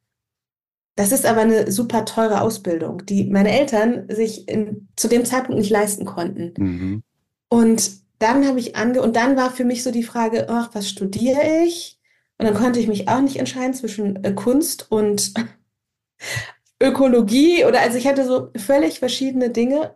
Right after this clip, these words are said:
Speaker 1: hab letztendlich auch zwei verschiedene Sachen studiert, unter
Speaker 2: Mhm.
Speaker 1: anderem auch Ökologie, weil mich diese ganze Nachhaltigkeitsnummer schon immer sehr interessiert hat. Aber
Speaker 2: Mhm.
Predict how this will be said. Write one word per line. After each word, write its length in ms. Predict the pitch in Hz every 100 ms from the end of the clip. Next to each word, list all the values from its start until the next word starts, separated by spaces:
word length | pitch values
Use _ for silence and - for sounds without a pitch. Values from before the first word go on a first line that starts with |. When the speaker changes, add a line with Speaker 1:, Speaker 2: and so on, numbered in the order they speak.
| -
Speaker 1:
hab 260 | 254 - -
letztendlich 840 | - 220 - - 240 240 233 -
auch 120 | -
zwei 280 | - 208 214
verschiedene 480 | 220 196 208 208 208
Sachen 300 | 202 202 208
studiert, 560 | 196 196 208 254 277 277 - _
unter 280 | - 208 202
Speaker 2:
Mhm. 60 |
Speaker 1:
anderem 240 | 214 214 - -
auch 220 | 107 - - - _ _ -
Ökologie, 840 | 214 220 220 208 220 247 269 -
weil 600 | 220 220 220 226 226 - -
mich 160 | 208
diese 220 | 202 220
ganze 520 | 220 214 220 233 - -
Nachhaltigkeitsnummer 1040 | 214 220 233 233 220 - - 202 202 208 202
schon 180 | 208
immer 400 | - 214 208 208
sehr 260 | 196 202 208
interessiert 600 | 208 202 196 - 233 233
hat. 240 | 180 175
Aber 240 | - 190 196
Speaker 2:
Mhm. 320 | 196 95 107